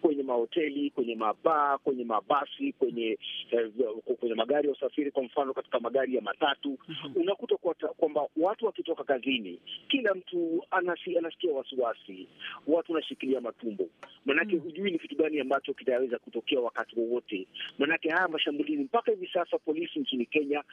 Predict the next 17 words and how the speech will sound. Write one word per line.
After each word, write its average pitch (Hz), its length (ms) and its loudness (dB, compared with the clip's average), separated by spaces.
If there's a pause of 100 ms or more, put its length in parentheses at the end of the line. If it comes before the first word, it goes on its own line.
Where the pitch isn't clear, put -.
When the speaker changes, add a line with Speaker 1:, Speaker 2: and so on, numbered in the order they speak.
(240)
Speaker 1:
wameshindwa 202 840 2
kabisa 147 760 -2
Speaker 2:
<laughs> - 340 -14
Speaker 1:
kudhibiti 180 840 -2
hali 160 240 2
ya 147 60 -2
usalama 147 600 0 (300)
nchini 269 320 -2
Kenya. 110 300 0
Manake 208 460 2 (280)
yale 247 260 4
masuala 180 680 2
ambayo 151 260 4
yalisababisha 143 600 0
tukio - 280 -2
la 131 100 2
Westgate, 120 580 -2